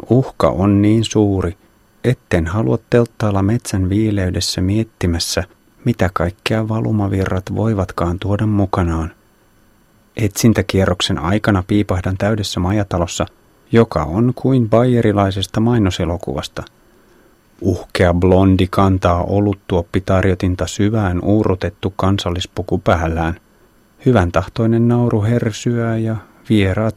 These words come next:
innostuvat hoilaamaan saksankielisiä juomalauluja. Alkaa sataa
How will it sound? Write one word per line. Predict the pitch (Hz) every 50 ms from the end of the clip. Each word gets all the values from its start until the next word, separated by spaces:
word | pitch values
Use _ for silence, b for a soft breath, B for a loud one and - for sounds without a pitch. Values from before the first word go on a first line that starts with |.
| - -
innostuvat | 127 117 107 107 110 104 - - - 110 107 101 - - -
hoilaamaan | - 107 104 104 107 107 107 107 104 107 107 107 107 104 101
saksankielisiä | - - - - - - - - 107 101 - - 107 107 101 101 101 - - 117 113
juomalauluja. | 113 110 101 95 90 87 87 87 85 85 85 87 87 87 82 - - _ _ _ b b b b b b b b b _ _ _ _ _ _ _ _ _ _ _ _ _ _
Alkaa | - 104 101 98 95 - 90 90 92
sataa | - - 110 98 - 95 90